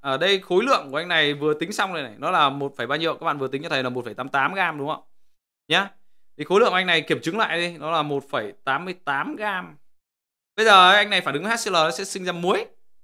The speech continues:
đúng không? Sinh ra muối, chúng ta muối ở đây ấy. Muối thì em thấy là bản chất khối lượng của muối chính bằng,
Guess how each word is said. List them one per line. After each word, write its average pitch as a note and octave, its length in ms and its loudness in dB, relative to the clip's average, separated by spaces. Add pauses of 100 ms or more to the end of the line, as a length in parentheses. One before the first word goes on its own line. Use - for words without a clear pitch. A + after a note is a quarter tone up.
(200)
đúng F#3 100 2
không? D#3+ 100 0 (640)
Sinh G3+ 100 -6
ra G3+ 80 4
muối, G3 300 2
chúng G3+ 120 -8
ta G3 240 4
muối F3 320 0
ở G#3+ 100 -4
đây F3 240 2
ấy. F#3+ 120 -2 (1160)
Muối G3+ 300 4
thì B3+ 60 2
em A3 200 2
thấy G3 160 4
là A3+ 80 2
bản D3 220 2
chất - 160 0
khối G#3+ 120 0
lượng G3+ 160 0
của D3 60 -4
muối E3+ 400 2
chính G3+ 160 -8
bằng, F3+ 340 -2